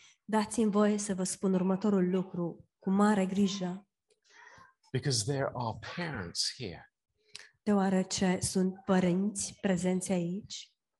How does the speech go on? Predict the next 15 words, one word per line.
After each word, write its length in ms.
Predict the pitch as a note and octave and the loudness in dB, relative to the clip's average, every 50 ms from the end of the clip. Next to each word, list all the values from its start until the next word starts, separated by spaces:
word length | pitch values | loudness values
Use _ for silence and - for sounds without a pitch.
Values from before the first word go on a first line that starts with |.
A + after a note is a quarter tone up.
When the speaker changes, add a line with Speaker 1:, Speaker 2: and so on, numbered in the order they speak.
| _ _ - | _ _ -6
Speaker 2:
You 260 | - B2 D3 D#3+ D#3 | -2 0 2 2 2
have 160 | C#3+ C3 B2+ | 2 2 0
invested 640 | C3+ B2 A2 G2 C3+ D3+ D#3+ D#3 - - - D3+ B2+ | -2 -2 -2 0 0 2 2 2 2 2 0 -2 -4
your 480 | A2 A2+ A2 G#2 G2+ G2 G2+ A#2 B2+ A#2+ | -2 -2 -2 0 0 -2 -2 -2 -2 -2
lives 500 | A2 E2+ D#2 D2+ D2 - - - - - _ _ _ _ | -2 -4 -6 -6 -8 -10 -10 -10 -10 -12 _ _ _ _
into 240 | - B2 G#2 F2+ - F#2 | -8 -6 -4 -4 -2 -2
your 220 | G#2 F#2 G2+ - | -2 -2 -4 -4
kids. 540 | - - - - - - - - - - - - - _ _ | -8 -10 -10 -10 -10 -8 -8 -8 -8 -8 -12 -20 -20 _ _
Speaker 1:
Dumneavoastră 920 | - A3 G#3 G#3+ G#3+ G#3+ G3 A3 A#3+ B3+ A3+ - - - G3 F#3 F#3 - - | -2 2 4 6 6 6 6 6 4 4 4 0 -4 -4 -2 -2 -2 -2 -2
v-ați 280 | F#3+ F#3+ F#3 F#3+ - - - | -2 -2 -2 -4 -6 -12 -8
investit 480 | - G3+ G3 F#3+ G3 F#3+ G3 F#3+ F3+ | -4 -2 0 0 -2 -2 -4 -8 -10
viața 640 | - F#3+ E3 G3 G#3 A3+ A3 G3 G3 - - F3 - - | -8 -6 2 4 4 4 4 0 -4 -4 -4 -4 -4 0
în 200 | - G3+ G#3+ G#3 | 0 2 2 2
copiii 760 | G3+ - F3 E3+ - - G#3+ G3+ F3+ E3+ F3+ F#3 F#3 - _ | 2 -2 -4 -4 -2 0 0 2 2 0 -2 -4 -8 -14 _
dumneavoastră. 840 | - F#3 F#3+ F#3 F3+ F3 D#3+ E3 D#3+ E3 - - - F#3 F3 F#3 - | -4 -2 2 2 2 2 0 -2 -4 -4 -8 -10 -10 -10 -12 -12 -14